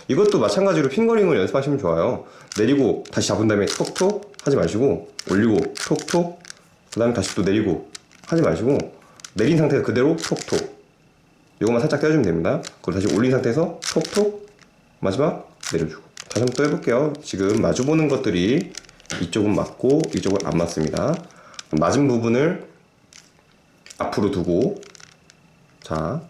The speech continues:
내리고 톡톡 올리고 톡톡 이렇게 하면은 이제 바닥면 십자가 다 맞췄고 옆에도 축, 네, 축이 다 맞은 거를 볼 수가 있습니다.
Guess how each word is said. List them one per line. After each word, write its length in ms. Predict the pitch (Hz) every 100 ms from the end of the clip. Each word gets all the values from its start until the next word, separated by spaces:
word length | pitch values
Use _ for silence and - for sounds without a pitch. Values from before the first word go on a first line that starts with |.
| - -
내리고 300 | 92 101 76 - -
톡톡 540 | - - - 95 190 -
올리고 340 | 87 85 80 -
톡톡 500 | 160 165 - 185 - - - - - - - - - - _
이렇게 260 | 98 107 117
하면은 420 | 101 107 160 196 - - -
이제 240 | 71 82 - - - -
바닥면 440 | - - 120 113 92
십자가 360 | - 143 123
다 100 | 110
맞췄고 680 | 85 - 85 - 151 185 - - - -
옆에도 280 | 139 98 90
축, 300 | - - 131 - - - - - - -
네, 160 | 76 78 107
축이 760 | - - 143 117 107 131 190 190 - - - - - -
다 120 | - 80
맞은 420 | 82 104 101 95
거를 200 | 98 120
볼 120 | 85
수가 180 | - 80
있습니다. 380 | - 78 -